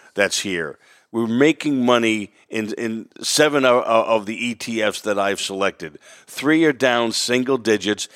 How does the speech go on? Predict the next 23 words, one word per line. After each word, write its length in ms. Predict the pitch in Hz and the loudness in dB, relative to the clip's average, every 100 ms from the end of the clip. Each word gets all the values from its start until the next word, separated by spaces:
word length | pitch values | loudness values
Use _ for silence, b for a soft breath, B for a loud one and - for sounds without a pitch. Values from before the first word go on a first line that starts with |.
| B B | B B
and 100 | 123 | 2
then 160 | 135 131 | 4 4
there's 200 | 120 104 | 2 2
this 220 | 117 - | -2 -2
one 480 | 143 185 180 156 - _ | 2 4 4 -2 -8 _
nasty 680 | - 110 110 113 107 - 98 | -14 -8 -2 0 -2 -4 -6
son 240 | 110 101 | -4 -4
of 80 | 95 | -4
a 60 | |
gun 260 | 90 95 92 | -2 -2 0
down 240 | 95 92 | 0 0
here 320 | 92 98 95 - B B | -2 -2 -2 -4 B B
that's 240 | 107 - | -2 -2
down 240 | - 120 113 | 0 -2 -2
fifteen 500 | 120 113 - 107 95 | -2 -2 -2 -6 -6
percent. 460 | 101 - 151 90 B B B B | -6 0 0 0 B B B B
Uh, 320 | 104 104 107 - | 2 4 4 2
it's 220 | 139 147 | 0 2
no 100 | 160 | 4
longer 300 | 151 147 135 | 4 2 2
with 120 | 123 | 0
the 60 | 110 | 0
firm. 320 | 104 78 | -2 -4